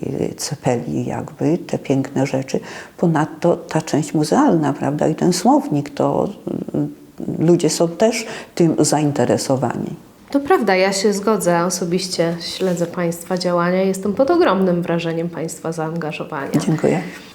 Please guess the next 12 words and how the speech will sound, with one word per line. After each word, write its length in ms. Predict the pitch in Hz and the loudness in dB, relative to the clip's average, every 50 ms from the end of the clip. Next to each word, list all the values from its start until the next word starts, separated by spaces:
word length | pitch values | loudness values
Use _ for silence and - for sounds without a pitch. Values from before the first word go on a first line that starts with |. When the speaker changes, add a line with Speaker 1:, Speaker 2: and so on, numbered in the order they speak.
| - - | -4 2
Speaker 2:
Na 200 | 226 220 226 233 | 4 6 6 6
sam 260 | 226 - 269 262 247 | 4 4 4 2 2
koniec 400 | 240 247 247 240 233 226 220 226 | 4 4 4 6 6 6 6 6
jeszcze 340 | 226 220 220 - - 226 208 | 4 4 4 2 2 2 2
zapytam, 600 | 185 208 196 196 220 202 202 208 196 196 202 202 196 - | 2 2 2 2 0 0 2 2 2 2 2 0 -2 0
jak 340 | 220 240 262 349 330 330 - | 2 4 6 6 4 2 2
Państwo 480 | - 277 262 254 247 - - 240 220 214 | 2 2 2 2 0 0 0 2 2 4
obecnie 400 | 208 202 196 190 196 - 196 190 | 4 2 2 0 0 0 -2 -2
funkcjonują? 720 | 190 - 170 170 - - - 165 151 139 135 131 147 180 - 185 | -2 -4 -6 -6 -6 -6 -6 -4 -2 -2 -2 0 0 -2 0 2
I 120 | 277 349 415 415 - - - - 220 | 4 4 6 4 2 -2 -4 0 2
jeszcze 340 | 220 196 175 - - 240 240 - - - - - - | 2 2 2 0 0 0 0 0 -4 -12 -18 -18 -8
proszę 600 | - - 240 254 254 247 - 233 220 214 214 208 | -2 2 2 2 2 2 0 2 2 2 2 0